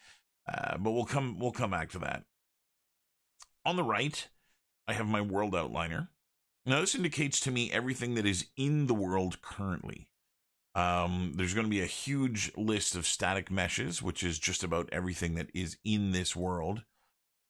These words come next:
Um, I'm gonna go and sort these by type here. And we're gonna see there's a couple other ones here. So this is a player start. That means that when we play the game, this is where the character will begin. Now, this is not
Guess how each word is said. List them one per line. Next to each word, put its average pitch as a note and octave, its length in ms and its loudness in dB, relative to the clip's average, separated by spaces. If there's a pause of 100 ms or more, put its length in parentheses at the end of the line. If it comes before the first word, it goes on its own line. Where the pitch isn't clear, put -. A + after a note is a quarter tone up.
Um, G2 520 2
I'm D3 160 0
gonna E3+ 120 0
go G#2 160 0
and F#2 120 -2
sort F#2+ 320 -2
these F2 220 -4
by E2+ 160 -6
type G#2+ 360 -4
here. D#2+ 140 -4
And E2 100 -4
we're G2 60 -2
gonna A2+ 120 0
see - 140 -4
there's G2 220 2
a G#2+ 40 0
couple - 460 -10
other D3 180 2
ones F2+ 260 0
here. E2 200 -4 (400)
So G2 80 -6
this D#3 180 2
is A#2 140 -2
a G2 80 4
player B2+ 420 0
start. - 500 0 (760)
That C3+ 100 0
means B2+ 280 2
that G2+ 100 2
when G#2 120 2
we G2 120 2
play A2+ 340 0
the A2 80 2
game, A#2 560 0 (100)
this G#2 300 0
is C3 180 0
where F#2 280 -2
the G#2 80 -6
character G#2 360 -4
will F#2+ 180 0
begin. B2+ 480 0 (1300)
Now, C3 100 4
this F#3 200 4
is C#3+ 180 2
not C3+ 460 2